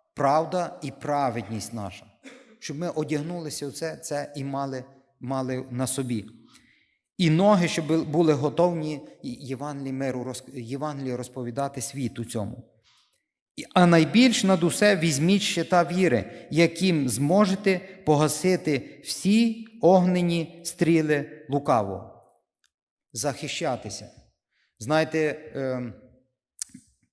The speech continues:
є у Плач Єремії записано, що «чого нарікає людина? Нехай кожен скаржиться на гріх свій». Чи немає у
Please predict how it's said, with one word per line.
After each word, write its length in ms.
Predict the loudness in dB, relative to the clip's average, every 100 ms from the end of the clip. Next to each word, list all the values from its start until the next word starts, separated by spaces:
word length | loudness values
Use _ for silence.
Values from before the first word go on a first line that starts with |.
| _
є 320 | 0 4 4
у 440 | 2 -2 -2 0 -2
Плач 420 | 2 2 2 0
Єремії 480 | 0 2 2 2 2
записано, 600 | 0 0 -2 0 -2 -2
що 400 | -2 -2 -2 -2 -8 -20 -20 _ _ _ _
«чого 360 | -2 0 6 6
нарікає 560 | 6 4 4 4 4
людина? 640 | 2 2 2 2 0 -4 -12 -20 _ _ _ -2
Нехай 520 | -2 2 2 2 -6 -18 -20 _ 0
кожен 480 | 2 4 2 0 -4 -10
скаржиться 800 | -10 2 2 4 -2 -6 -6 -8 -10 -12
на 160 | -4 -2
гріх 400 | -2 -4 -4 -8 -20
свій». 420 | -14 -8 -6 -8 -12 _ _ _ _ _ _ _ _ _ _ _
Чи 140 | -8
немає 600 | -4 -2 -2 -2 -4 -6 -12 -20 _ _
у 120 | -4